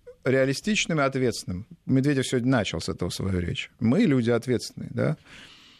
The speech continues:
А, Путин это, так сказать, жестко подтвердил, да, никакого поп-, никакого популизма. Сколько есть возможностей, как, как, какие есть ресурсы, вот мы из этого исходим.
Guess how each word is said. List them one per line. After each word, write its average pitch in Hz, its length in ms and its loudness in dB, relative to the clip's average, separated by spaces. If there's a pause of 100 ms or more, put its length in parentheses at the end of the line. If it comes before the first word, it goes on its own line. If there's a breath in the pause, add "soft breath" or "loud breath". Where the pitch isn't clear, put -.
(200 loud breath)
А, 120 540 2
Путин 170 360 0
это, 151 420 2
так 120 120 -4
сказать, 120 180 -2
жестко 139 380 0
подтвердил, 120 640 -2
да, 117 240 2
никакого 123 460 2
поп-, 143 160 -4
никакого 143 480 2
популизма. 123 560 -2
Сколько 139 360 0
есть 180 300 2
возможностей, 165 720 0
как, 120 380 -2
как, 131 240 -2
какие 135 360 -2
есть 190 280 2
ресурсы, 147 500 -2
вот 120 160 2
мы 127 160 2
из 127 100 2
этого 135 320 0
исходим. 113 520 -6